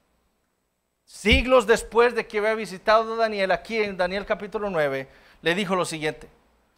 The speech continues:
"El Espíritu Santo vendrá sobre ti y el poder del Altísimo te cubrirá con su sombra,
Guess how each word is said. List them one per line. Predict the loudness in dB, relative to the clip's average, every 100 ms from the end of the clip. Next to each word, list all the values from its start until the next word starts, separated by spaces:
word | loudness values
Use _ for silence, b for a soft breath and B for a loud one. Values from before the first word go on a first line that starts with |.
| _ _
"El | -2 0
Espíritu | -2 0 -2 -2 -4
Santo | 4 4 4 2
vendrá | 0 4 6 6
sobre | 2 -2 -4
ti | -4 -4 -4 -6 B B
y | 0
el | 2
poder | 0 4 4 4
del | 4
Altísimo | 4 2 -4 -2 -4 -4
te | -4
cubrirá | -2 -4 2 4 4
con | 0
su | -4
sombra, | 0 2 4 6 6